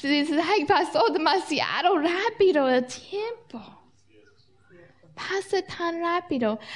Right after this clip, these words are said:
La palabra dice que con el Señor mil años es como un día. Es como un, mil años, como un día.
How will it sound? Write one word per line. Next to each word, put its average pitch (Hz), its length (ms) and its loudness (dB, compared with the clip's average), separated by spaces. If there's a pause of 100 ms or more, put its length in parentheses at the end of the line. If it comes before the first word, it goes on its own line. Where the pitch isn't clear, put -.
(100)
La 294 240 2
palabra 359 680 0
dice 254 480 0
que 277 200 0
con 285 260 0
el 285 140 0
Señor 285 640 0 (260)
mil 359 240 -2 (120)
años 233 580 0
es 269 200 -6
como 233 280 -2
un 294 260 -2
día. 214 280 -4 (1120)
Es 339 200 -6
como 330 260 -2
un, 381 400 -2
mil 427 160 0 (180)
años, 220 340 -2
como 262 260 0
un 311 200 -2
día. 226 260 -2